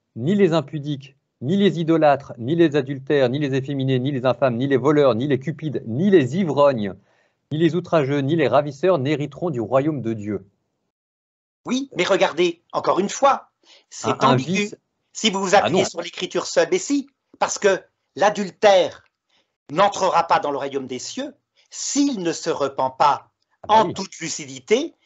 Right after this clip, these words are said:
Speaker 2: et en toute maîtrise de lui-même. Donc pas quand il est dans l'en-, dans l'acte de la, son addiction au sexe, mais après, étant délivré de son addiction, qui est un, ce qu'on appelle un fomes peccati, ça veut dire un, une faiblesse en lui.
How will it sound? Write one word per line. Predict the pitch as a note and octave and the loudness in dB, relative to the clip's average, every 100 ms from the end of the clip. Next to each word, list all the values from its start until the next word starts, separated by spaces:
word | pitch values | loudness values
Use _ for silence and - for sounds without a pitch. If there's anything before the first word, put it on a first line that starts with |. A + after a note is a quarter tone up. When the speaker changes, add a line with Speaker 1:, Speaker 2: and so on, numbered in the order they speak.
| _ _ | _ _
Speaker 2:
et | D4 C#4+ | 4 4
en | A#3 | 4
toute | - G3 - | 0 -8 -10
maîtrise | D#3 C#3+ - D3 A#2 | -6 -6 -6 -8 -2
de | |
lui-même. | D3 E3 B3 C4+ G#3 C#3+ - - - | -2 0 2 4 4 -2 -10 -20 -2
Donc | G3 F#3 - | -2 -2 2
pas | C4 | 2
quand | B3 F#3 - | 4 -4 -8
il | |
est | E3 | -2
dans | D#3 | 0
l'en-, | D3+ D#3 | 2 0
dans | C#3+ D3+ | 0 2
l'acte | F#3 G3+ - C3+ | 4 2 -2 -8
de | C3 | -6
la, | C3+ | -6
son | - D#3 | -6 -2
addiction | D#3 D3+ - - | -2 -2 -10 -6
au | C#3+ | -4
sexe, | C#3+ C4 B3+ - - _ - _ | -2 -2 -2 -8 -18 _ -20 _
mais | D3+ | 0
après, | E3+ F3 - A#3 - - | 2 2 0 0 0 -4
étant | G#3+ G3+ F#3+ | -6 -2 -2
délivré | C#3+ G3+ G#3 D3+ F#3+ | 0 -2 -4 -4 -4
de | |
son | - D3+ | -2 -2
addiction, | C#3+ C#3 C#3+ - C4+ A#3 - _ | -2 -4 -8 -4 -2 -2 -6 _
qui | - | -8
est | C#3 | -2
un, | C#3+ | -4
ce | C3+ - | -4 -8
qu'on | D3+ | 0
appelle | D3 - D3+ | 2 2 0
un | |
fomes | C3 - F3 E3+ D#3+ | -2 2 4 4 0
peccati, | - G#3 D3 D3+ C3+ - _ | -4 -4 -4 -6 -14 -18 _
ça | C3+ | -8
veut | B2 | -2
dire | D#3 C3 - _ _ | -2 -2 -6 _ _
un, | D#3+ D3 | -6 -6
une | - D3 | -4 -6
faiblesse | - F#3+ F3+ D#3+ | 0 2 2 2
en | D#3 | 0
lui. | C#3+ C#3+ C3 | -2 -6 -12